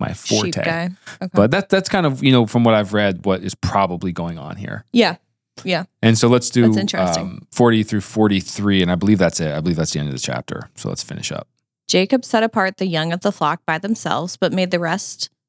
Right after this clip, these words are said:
Speaker 2: face the streaked and dark-colored animals that belonged to Laban. Thus, he made separate flocks for himself and did not put them with Laban's animals. Whenever the stronger females were in ha-, heat,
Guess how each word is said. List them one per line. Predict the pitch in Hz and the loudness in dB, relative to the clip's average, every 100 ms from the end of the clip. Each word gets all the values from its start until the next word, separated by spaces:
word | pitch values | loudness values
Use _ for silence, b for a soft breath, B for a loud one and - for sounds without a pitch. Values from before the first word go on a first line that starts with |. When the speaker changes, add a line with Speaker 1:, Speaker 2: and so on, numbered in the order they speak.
| _ | _
Speaker 2:
face | 196 180 208 | -2 0 -2
the | - | -4
streaked | 185 - 185 196 - - | -4 -2 -4 -6 -12 -6
and | 180 | -4
dark-colored | 165 170 - 165 165 | -4 -6 -4 -2 0
animals | 156 156 147 160 | -2 -4 -4 -4
that | - 160 | -4 -4
belonged | 156 147 160 | -4 -4 -4
to | 175 | 0
Laban. | 226 - - 190 - | 0 -2 -6 -8 -4
Thus, | 196 262 - | 0 0 0
he | 208 | 0
made | 185 175 170 | 0 0 -2
separate | - 185 254 - | -4 -2 -4 -4
flocks | 202 196 - | -2 -4 -6
for | 196 | -6
himself | 175 - 190 170 | -6 -2 -2 -2
and | 175 165 | -4 -4
did | 165 | -2
not | 180 170 180 | -2 -4 -6
put | 180 | -8
them | 165 156 | -4 -6
with | 147 | -4
Laban's | 147 - 165 - | -6 -6 -8 -6
animals. | 180 - - 98 - _ _ - | -6 -6 -10 -12 -16 _ _ -2
Whenever | 196 180 | 0 0
the | 175 | -4
stronger | - 180 214 226 | -2 -2 -2 -4
females | 220 165 156 160 - | -4 -4 -4 -4 -4
were | 151 | -4
in | 170 | -4
ha-, | 202 196 - _ _ | -4 -4 -8 _ _
heat, | - 233 170 | 2 4 4